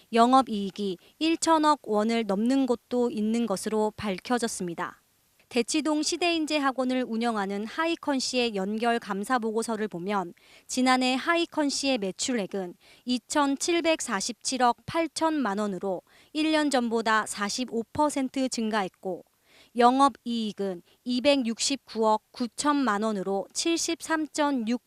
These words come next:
퍼센트 늘었습니다. 온 오프라인 강의 서비스를 제공하는 메가스터디 교육의 지난해 매출은 일 년 전보다 십팔점팔 퍼센트 증가한 팔천삼백오십구억 오천만 원입니다.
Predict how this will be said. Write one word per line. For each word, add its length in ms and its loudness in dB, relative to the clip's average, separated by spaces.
퍼센트 580 0
늘었습니다. 800 -4
온 320 6
오프라인 600 4
강의 340 2
서비스를 560 2
제공하는 720 0
메가스터디 720 4
교육의 580 0
지난해 480 6
매출은 580 -2
일 180 6
년 180 6
전보다 600 4
십팔점팔 1040 2
퍼센트 500 2
증가한 600 2
팔천삼백오십구억 1700 4
오천만 720 4
원입니다. 580 -2